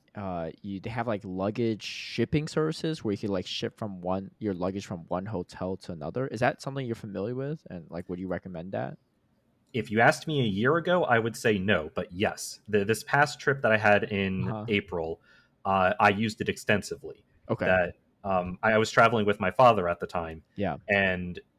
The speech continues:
Speaker 2: we were traveling from, uh, Hiroshima over to Kyoto.
Speaker 1: Mm-hmm.
Speaker 2: And after we got out of the Kyoto subway station, we were going out to the main street, but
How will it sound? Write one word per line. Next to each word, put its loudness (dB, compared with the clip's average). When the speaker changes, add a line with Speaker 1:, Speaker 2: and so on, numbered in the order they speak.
Speaker 2:
we 0
were 2
traveling 4
from, 0
uh, 0
Hiroshima 0
over 2
to -4
Kyoto. -2
Speaker 1:
Mm-hmm. -8
Speaker 2:
And 0
after 4
we 0
got 6
out 8
of 4
the 0
Kyoto 0
subway 2
station, -4
we -4
were -6
going 2
out 0
to -8
the -6
main -4
street, -2
but 6